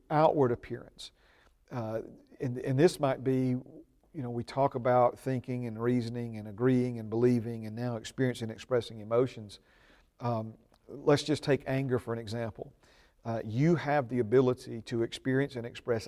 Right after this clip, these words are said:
anger because God created you to look like He looks and to function like He functions, and God has the ability to ex-, experience and express anger. He has the ability to experience and express joy,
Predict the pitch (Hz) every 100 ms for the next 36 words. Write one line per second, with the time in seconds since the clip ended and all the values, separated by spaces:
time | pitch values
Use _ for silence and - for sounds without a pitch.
0 | - 127 131 113 117 123 _ _ _ _
1 | _ 120 120 127 107 104 127 135 - 120
2 | 120 135 113 117 107 117 131 131 131 131
3 | 135 123 117 117 - 110 104 131 139 131
4 | 127 127 127 117 131 127 123 101 101 -
5 | _ _ - 110 117 127 131 104 120 117
6 | 113 107 123 117 113 110 104 - _ -
7 | 113 107 - _ - 117 - - 123 117
8 | 117 - 120 117 117 110 - - 110 104
9 | - - _ - 127 127 107 104 - _
10 | _ - 113 113 110 117 107 123 120 120
11 | 113 113 - - 120 117 - - 117 -
12 | - 120 113 - 110 101 131 131 110 104